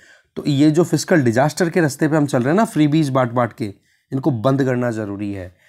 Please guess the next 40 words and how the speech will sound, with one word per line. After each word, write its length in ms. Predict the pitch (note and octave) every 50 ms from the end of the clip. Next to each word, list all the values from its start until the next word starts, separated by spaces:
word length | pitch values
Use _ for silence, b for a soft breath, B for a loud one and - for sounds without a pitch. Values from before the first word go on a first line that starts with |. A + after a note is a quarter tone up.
| b b -
इस 100 | C3 -
पे 120 | D#3+ E3
देखो, 180 | D3+ D#3+ E3 F3+
न्यूज़ 200 | E3 D#3+ D#3+ D3
चैनल्स 340 | - D#3 D3+ D3+ D#3 C#3+ -
कई 140 | - D#3
रिपोर्ट 340 | D3 C#3 B2 C3+ C#3+ D3 C#3
भी 100 | C#3+ D#3
दे 140 | C#3+ C3+ C3+
चुके 260 | C3 - C3+ B2 C#3
हैं। 260 | C3+ C#3 D#3+ F3+ b b b b b b b _
तो 80 | - B2
ये 240 | A2+ A2+ E3 G#3 G#3
था 160 | G3+ G3 F#3+
पूरा 240 | D#3 D#3+ E3 E3 D#3+
का 100 | E3 D#3+
पूरा 280 | C3+ D#3 D3 D#3+ F3+ F3 b b b b b _ _ -
अच्छा 240 | C3 B2+ - - F3+
आर्टिकल 380 | F3 F3 E3 F3+ E3+ F3+ F#3 E3+
था 280 | E3 E3+ E3+ F3+ b b b b b _
कि 60 | - - _ -
किस 200 | - - - -
ट्रेजेक्टरी 480 | G#3 F#3 D#3+ C3+ E3 - - - D#3+
पे 140 | D3+ C#3+ E3+
अलग-अलग 400 | E3 D3+ C#3+ C#3+ C#3 C#3+ D#3 -
स्टेट्स 400 | - - - C#3+ C3+ C3 - -
में 180 | D3 C#3+ D3+ D#3 B B B B B -
वोट 300 | A#2+ A#2+ D#3+ G#3 A3 -
बैंक 280 | F#3+ F#3 F3+ F3+ F3 F3+
के 100 | - E3+
नाम 260 | D3+ C#3 B2+ B2 B2
पर 120 | C3+ D#3
फ्रीबीज 460 | C3 - C#3 B2+ B2 B2+ C#3+ E3+ D#3 C#3+
बांटे 280 | D3+ C#3+ C3 B2 D3+
जा 140 | B2+ C3 B2
रहे 120 | A#2+ C#3+
हैं, 100 | F3 F3
कितना 260 | C#3+ D3 - C3+ C#3+ C#3
नुकसान 380 | C3+ B2+ B2+ - - B2 B2
हमें 280 | B2 A#2 B2+ E3+ G#3